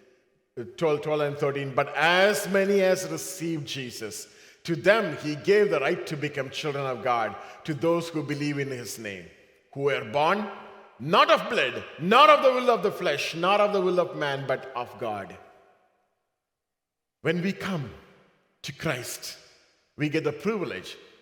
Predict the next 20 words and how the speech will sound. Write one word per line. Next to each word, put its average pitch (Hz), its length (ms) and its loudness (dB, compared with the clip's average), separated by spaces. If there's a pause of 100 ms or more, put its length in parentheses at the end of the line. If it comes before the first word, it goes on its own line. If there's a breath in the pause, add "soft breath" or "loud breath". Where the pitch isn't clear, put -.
(220)
of 110 240 -6
becoming 123 500 -6 (680)
his 110 180 -14
own 107 200 -8
child. 95 240 -12 (1300)
You 208 80 2
know 226 80 2
how 226 160 2
the 214 100 4
relationship 196 580 -2
builds? 151 460 -4
We 139 120 -8
have 139 200 -4
Father 151 400 -8
in 151 140 -6
heaven, 139 360 -8 (680)
God. 131 420 2 (1800)
Through 190 220 0
Son 175 280 0
Jesus, 143 720 -8